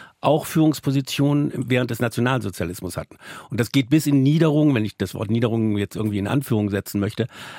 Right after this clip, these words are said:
äh, bei den Lehrern, bei den Professoren an den Universitäten. Das s-, sind die gleichen Menschen, die während des Nationalsozialismus unterrichtet haben, die dann weitermachten.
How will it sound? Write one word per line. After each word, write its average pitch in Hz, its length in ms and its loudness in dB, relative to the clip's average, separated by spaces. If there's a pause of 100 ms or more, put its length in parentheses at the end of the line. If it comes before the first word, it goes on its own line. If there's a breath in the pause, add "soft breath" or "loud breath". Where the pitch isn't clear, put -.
(160)
äh, 113 260 4
bei 113 220 0
den 123 140 2
Lehrern, 120 640 2 (380 loud breath)
bei 107 100 0
den 110 120 0
Professoren 131 500 0
an 117 100 0
den 117 120 0
Universitäten. 127 600 0
Das 117 160 0 (260)
s-, - 300 0
sind 160 180 2
die 139 80 -2
gleichen 131 420 2
Menschen, 135 420 0 (360 loud breath)
die 120 480 0
während 120 200 2
des - 340 -6
Nationalsozialismus 143 1120 2 (380 loud breath)
unterrichtet 127 540 2
haben, 117 340 0
die 113 100 -2
dann 110 180 0
weitermachten. 95 680 -4